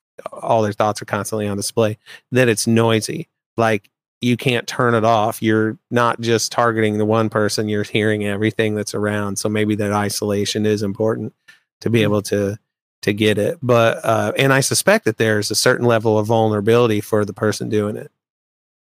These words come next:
Speaker 1: Like, if she tries to reach into Owen's mind, they're surrounded by people, and that, that might put her in a position to be attacked.
Speaker 2: Okay.
Speaker 1: Uh, uh, but so let, so Kumail Nanjiani's character, I, me personally, I love it.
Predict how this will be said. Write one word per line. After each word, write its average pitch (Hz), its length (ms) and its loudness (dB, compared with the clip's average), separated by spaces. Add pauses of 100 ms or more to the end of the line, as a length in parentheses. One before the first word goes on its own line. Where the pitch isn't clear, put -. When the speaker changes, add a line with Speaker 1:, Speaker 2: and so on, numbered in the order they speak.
(100)
Speaker 1:
Like, 110 140 0
if 110 80 0
she 135 160 0
tries 120 240 2
to 107 60 -2
reach 113 200 2
into 110 160 2
Owen's 110 260 2
mind, 110 240 2
they're 110 120 2
surrounded 104 500 -2
by 92 160 -6
people, 110 500 -2
and 104 220 -6
that, 101 300 -6 (160)
that 107 200 -4
might 110 220 -4
put 110 160 0
her 107 100 0
in 104 60 -2
a 101 60 -4
position 107 460 -2
to 104 40 -4
be 104 360 -4 (460)
attacked. 101 600 -2 (640)
Speaker 2:
Okay. 175 280 -6 (340)
Speaker 1:
Uh, 110 40 -2
uh, 113 460 -2
but 127 440 4 (260)
so 214 200 6
let, 180 440 4
so 160 280 6
Kumail 170 540 4
Nanjiani's 139 720 2
character, 117 680 -2
I, 117 220 0 (260)
me 151 200 4
personally, 131 560 0
I 117 80 2
love 110 340 2
it. 104 220 -8